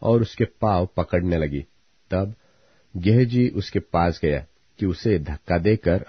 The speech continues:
हटाए, परंतु परमेश्वर के भक्त ने कहा, "उसे छोड़ दे, उसका मन व्याकुल है, परंतु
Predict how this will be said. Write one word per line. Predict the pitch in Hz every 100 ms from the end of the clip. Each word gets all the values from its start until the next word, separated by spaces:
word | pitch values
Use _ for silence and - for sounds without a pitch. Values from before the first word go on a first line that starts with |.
| -
हटाए, | 80 78 67 - _ _ _ _ _
परंतु | - 98 104 117 117 _ _ _ _ -
परमेश्वर | 131 147 - 139
के | - 135 127 -
भक्त | 76 85 - 104
ने | 117 101
कहा, | - 92 110 85 92 _ _ _ _ -
"उसे | 107 127 120
छोड़ | 117 - 95 87
दे, | 73 67 _ _ _ -
उसका | - -
मन | 98 95 107 90 98 -
व्याकुल | 85 85 85 95 73
है, | 71 - _ _ _ _ -
परंतु | 92 107 107 123